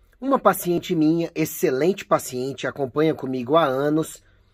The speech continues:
só vinha melhorando com o tratamento, ok? Com seus hormônios, vitaminas, mele-, minerais, melhoria dos hábitos de vida e por aí vai.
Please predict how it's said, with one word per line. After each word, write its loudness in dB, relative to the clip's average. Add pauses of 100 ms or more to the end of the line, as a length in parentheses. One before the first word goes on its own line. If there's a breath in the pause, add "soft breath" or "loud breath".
(140)
só 2
vinha 0
melhorando 4
com 0
o 4
tratamento, 0 (280)
ok? 4 (320 soft breath)
Com -2
seus 2
hormônios, 2
vitaminas, 2
mele-, -4
minerais, 2 (260 soft breath)
melhoria 4
dos -2
hábitos 2
de -6
vida 0
e -4
por 4
aí 6
vai. 0